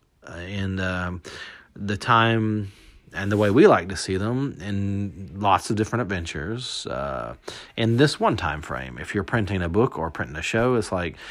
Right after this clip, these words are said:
you, let's just, I'll stick with the base characters. I was talking about Superman and Batman, let's, and I'll stick even further.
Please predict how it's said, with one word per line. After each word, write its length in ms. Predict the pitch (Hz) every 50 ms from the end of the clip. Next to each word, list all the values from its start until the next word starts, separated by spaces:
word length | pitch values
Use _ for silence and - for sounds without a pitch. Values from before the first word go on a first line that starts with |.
| - - - _
you, 260 | 110 107 110 90 69 78
let's 260 | 98 110 110 107 -
just, 320 | - 113 110 - - -
I'll 160 | - 82 95
stick 320 | 90 - - 117 104 - -
with 120 | 107 92
the 60 | 98
base 380 | 90 92 98 95 95 - - -
characters. 460 | - - 98 90 - - - 87 -
I 20 | 90
was 80 | 82
talking 180 | - - 113 107
about 200 | 101 107 104 117
Superman 400 | - - 110 - 98 90 87 82
and 60 | 82
Batman, 460 | 110 131 87 80 90 98 113 120 120
let's, 280 | 113 117 120 - - -
and 160 | 60 82 85
I'll 160 | 82 85 85
stick 280 | - - - 85 82 -
even 200 | 80 85 85 85
further. 560 | - - 82 85 87 87 87 87 87 90 92